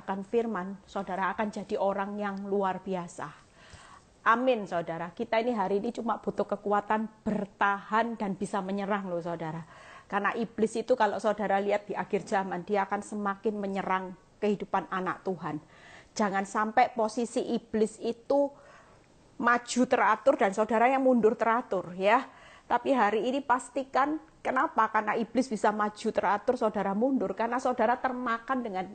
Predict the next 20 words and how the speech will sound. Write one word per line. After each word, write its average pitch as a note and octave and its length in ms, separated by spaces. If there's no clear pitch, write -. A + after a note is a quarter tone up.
intimidasinya. A#3+ 1040
Saudara A#3+ 480
termakan B3 560
dengan G3 240
hasutan G#3+ 640
di G#3 160
dalam F#3+ 240
pikiran A#3 560
bahwa F3+ 240
keadaanmu G3+ 560
bakal F#3+ 400
hancur, F#3+ 480
rumah A3 320
tanggamu G#3 400
hancur, G#3 400
keuanganmu G3 560
bakal F3+ 320
hancur. F3 400
Bahkan A#3+ 480
kebohongan, G3+ 720